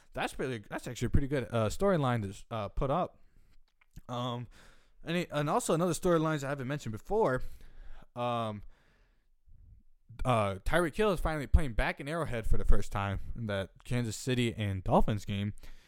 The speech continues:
and, um, Mike McCarthy is coaching against his former team, so that's gonna be fun. And so I'm gonna pick the Cowboys to win. I feel like it's gonna be c-, a lot closer, though, what people expect. People think it's probably gonna be like a,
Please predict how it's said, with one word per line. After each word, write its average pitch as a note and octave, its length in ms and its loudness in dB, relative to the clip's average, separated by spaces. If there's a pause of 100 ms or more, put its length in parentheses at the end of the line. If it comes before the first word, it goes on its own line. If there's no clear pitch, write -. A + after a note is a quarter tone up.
(200)
and, A2 360 -4
um, G#2 220 -4
Mike C3+ 200 -6
McCarthy A#3 420 -2
is F3 80 -4
coaching F#3 340 0
against G3 220 -6
his A#3 100 -8
former C4 240 -2
team, C#4 360 -4 (360)
so D3 340 2
that's D3+ 200 -4
gonna A#3+ 120 -10
be B2+ 100 -6
fun. G#2+ 380 -2 (600)
And A#2+ 360 2
so B2+ 160 4
I'm D#3 160 4
gonna C4 80 0
pick - 160 -2
the - 60 -6
Cowboys E3+ 420 2
to A#2 120 0
win. C3 380 0
I C3 80 -2
feel - 160 -2
like G3+ 100 2
it's E3+ 120 -4
gonna D#3+ 200 0
be B2+ 420 -2
c-, - 160 -12
a A2 80 0
lot G3 220 2
closer, F3+ 340 0
though, G#2+ 200 -4
what G2+ 140 0
people - 220 10
expect. - 380 -10
People G3 240 -8
think F#3+ 260 -4
it's E3+ 100 -4
probably C#3+ 320 2
gonna C#3+ 180 -6
be C3+ 180 -4
like C3 200 -4
a, A2 180 -4